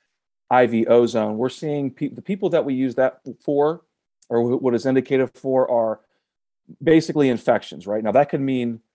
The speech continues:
chronic infections, viruses, things like that. We see a ton of Lyme disease up here. Um,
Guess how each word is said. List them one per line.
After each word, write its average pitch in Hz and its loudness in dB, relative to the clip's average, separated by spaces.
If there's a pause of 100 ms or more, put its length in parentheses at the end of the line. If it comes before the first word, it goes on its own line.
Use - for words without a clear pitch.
(240)
chronic 131 2
infections, 135 -4
viruses, 117 0 (300)
things 120 -2
like 104 -2
that. 117 0
We 127 -4
see 139 -2
a 117 -2
ton 156 -4
of 123 -4
Lyme 123 2
disease 143 -4
up 143 -2
here. 160 -4 (320)
Um, 117 -2